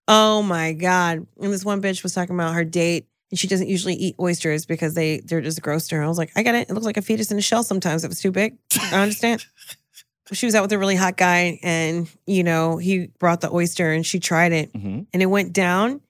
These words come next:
Speaker 1: and came right back up and landed right in the shell.
Speaker 2: <laughs>
Speaker 1: And I was like, "That's a really good story. I don't care if it's true or not. That's a really good story."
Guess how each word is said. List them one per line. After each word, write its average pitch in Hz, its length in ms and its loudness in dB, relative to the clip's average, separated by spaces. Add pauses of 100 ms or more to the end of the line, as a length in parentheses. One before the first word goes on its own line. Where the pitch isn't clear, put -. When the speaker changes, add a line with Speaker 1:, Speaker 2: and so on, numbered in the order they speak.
(120)
Speaker 1:
and 180 140 0
came 175 280 2
right 180 320 2
back 180 280 0
up 165 180 0
and 165 100 -2
landed 160 280 -2
right 156 180 0
in - 60 -8
the 165 80 -2
shell. 127 440 -2 (120)
Speaker 2:
<laughs> 208 80 6 (360)
Speaker 1:
And 175 60 -4
I 180 80 2
was 185 80 2
like, 185 180 0
"That's 196 220 2
a 196 60 2
really 147 180 0
good 139 200 -4
story. 131 420 -4 (200)
I 185 60 2
don't 190 140 2
care 175 160 2
if 165 100 -4
it's 175 140 -2
true 175 180 0
or 156 100 2
not. 151 300 -2
That's 160 180 -4
a 160 60 -4
really 139 200 -4
good 135 140 -6
story." 110 440 -6